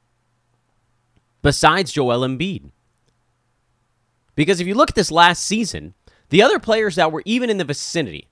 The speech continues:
LeBron, who averaged a crazy offense, I mean, he had a brilliant offensive year, didn't play much defense, nobody on the Lakers did, but, you know, whatever. And then his free throw number got better. LeBron got up to seventy-five and a half percent of the foul line,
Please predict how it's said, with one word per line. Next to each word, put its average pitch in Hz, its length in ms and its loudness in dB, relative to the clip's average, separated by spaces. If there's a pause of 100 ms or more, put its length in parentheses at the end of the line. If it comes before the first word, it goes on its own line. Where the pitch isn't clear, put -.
(360)
LeBron, 131 760 4 (760)
who 131 100 -2
averaged 135 460 0 (140)
a 110 140 0 (260)
crazy 165 800 -2
offense, 107 480 -2
I 120 60 -6
mean, 131 160 -2
he 165 80 0
had 147 100 2
a 113 60 -2
brilliant 120 680 0
offensive 101 500 -6
year, 85 380 -10 (520)
didn't 156 220 0
play 131 160 2
much 117 220 -2
defense, 95 440 -8
nobody 110 260 0
on 85 80 -8
the 82 80 -10
Lakers 80 380 -10
did, 85 340 -8
but, 98 220 0
you 151 100 -4
know, 107 100 0
whatever. 90 380 -2
And 117 160 -8
then 123 80 -4
his 120 80 -6
free 165 220 -4
throw 139 160 -2
number 113 220 -4
got 92 260 -2
better. 101 220 2
LeBron 95 320 -6
got 98 100 -4
up 90 80 -6
to 92 80 -18
seventy-five 110 520 -2
and 95 80 -4
a 87 40 -2
half 85 100 -8
percent 101 240 -10
of 85 60 -10
the 90 60 -18
foul 151 280 2
line, 107 260 0